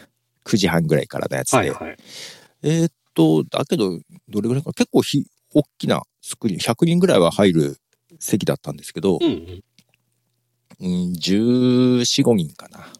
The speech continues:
Speaker 2: おー。あ、でもいい感じですよね。
Speaker 1: うん。
Speaker 2: あんまりたくさんの人がいるとちょっと、ね。
Speaker 1: あのー、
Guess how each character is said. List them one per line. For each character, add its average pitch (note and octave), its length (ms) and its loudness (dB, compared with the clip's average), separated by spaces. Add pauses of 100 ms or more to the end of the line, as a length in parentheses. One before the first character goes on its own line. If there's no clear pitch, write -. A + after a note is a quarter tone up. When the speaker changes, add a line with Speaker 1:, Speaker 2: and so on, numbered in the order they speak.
(120)
Speaker 2:
お A#2+ 60 -4
ー。 A2+ 420 2
あ、 D3 160 0
で F3+ 80 2
も D#3+ 80 -2
い G3 120 0
い G#3+ 40 -2
感 G#3 220 2
じ G3 60 2
で G3+ 40 2
す D#3+ 140 0
よ C#3 80 4
ね。 C3 180 0 (720)
Speaker 1:
う B2 80 0
ん。 A2+ 120 2 (180)
Speaker 2:
あ F#3 100 4
ん A#3+ 220 4
ま B3 100 6
り B3 120 2
た G3 160 -2
く - 80 -8
さ A#3+ 160 4
ん A3 80 4
の G3+ 80 6
人 - 160 2
が C#3+ 80 2
い B2+ 80 4
る B2+ 80 2
と B2 80 2
ち - 80 -2
ょ - 40 2
っ - 120 -8
と、 G#2+ 160 -4 (360)
ね。 C#3 320 0 (800)
Speaker 1:
あ B2+ 140 0
の C3+ 80 2
ー、 C3+ 500 2